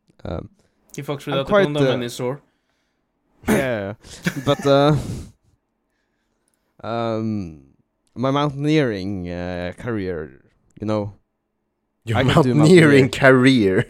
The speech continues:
Speaker 2: Career,
Speaker 1: Yeah, I
Speaker 2: actually,
Speaker 1: can
Speaker 2: yeah.
Speaker 1: do mountaineering,
Speaker 2: Yeah,
Speaker 1: right?
Speaker 2: yeah, yeah.
Speaker 3: Yeah, yeah, yeah.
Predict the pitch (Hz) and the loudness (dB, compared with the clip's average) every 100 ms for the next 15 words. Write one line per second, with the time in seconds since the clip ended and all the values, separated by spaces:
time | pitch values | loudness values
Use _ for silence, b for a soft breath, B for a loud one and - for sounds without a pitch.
0 | - 185 160 185 165 120 170 160 165 190 | -6 -2 0 2 0 4 6 6 4 4
1 | 185 185 170 165 151 147 127 113 156 - | 4 4 4 4 2 2 2 0 -4 -10
2 | _ _ _ _ _ 143 143 - 151 147 | _ _ _ _ _ 2 4 4 -2 -2
3 | 147 160 135 143 135 127 120 | -4 0 0 2 0 -2 -4